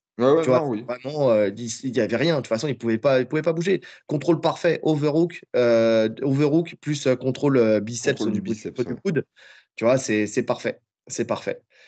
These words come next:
Speaker 2: Donc Al-, Aldo, il reprend le travail avec, euh, ses deux crochets, euh, justement, et le genou qui, euh, qui, qui, euh, qui vont toucher, euh, Martinez, euh, tu vois. Euh, mais Martinez, il touche sur un cro-, il touche sur un crochet du gauche,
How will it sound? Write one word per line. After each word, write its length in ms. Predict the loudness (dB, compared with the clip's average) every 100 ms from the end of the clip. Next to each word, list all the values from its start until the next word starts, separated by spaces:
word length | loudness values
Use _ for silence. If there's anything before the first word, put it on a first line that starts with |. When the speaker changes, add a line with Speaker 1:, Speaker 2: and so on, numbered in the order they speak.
| -20 _ _
Speaker 2:
Donc 160 | 0 2
Al-, 240 | 2 2
Aldo, 240 | 2 4 6
il 60 |
reprend 240 | 4 2 -2
le 80 |
travail 340 | 0 0 2 2
avec, 300 | 2 0 0
euh, 240 | 2 2
ses 160 | -2 -6
deux 160 | -2
crochets, 480 | -2 -2 -2 0 2
euh, 520 | 2 2 2 0 -4
justement, 520 | -6 -12 -6 -4 0 0
et 80 |
le 140 | 0 -2
genou 500 | 0 0 2 0 -4
qui, 300 | -10 -4 0
euh, 340 | 2 2 0
qui, 260 | -4 -10 -14
qui, 220 | -8 -2
euh, 220 | 0 -2
qui 160 | -6 -8
vont 80 | -10
toucher, 320 | -6 2 2
euh, 60 | 2
Martinez, 400 | -2 -4 0 0 -2 _ _ -8
euh, 100 | -6
tu 120 | 0
vois. 260 | 0 0 -8 -20 -20 -20 -20 -20 _ -2 2
Euh, 440 | 6 6 6 6
mais 140 | 4
Martinez, 400 | 4 2 2 2
il 80 | 2
touche 160 | -2 -2
sur 140 | 0
un 80 | 0
cro-, 160 | 0 -2
il 100 | -2
touche 160 | -4
sur 140 | -2 -2
un 60 |
crochet 240 | 0 -2 0
du 100 | 0
gauche, 380 | 0 -2 -8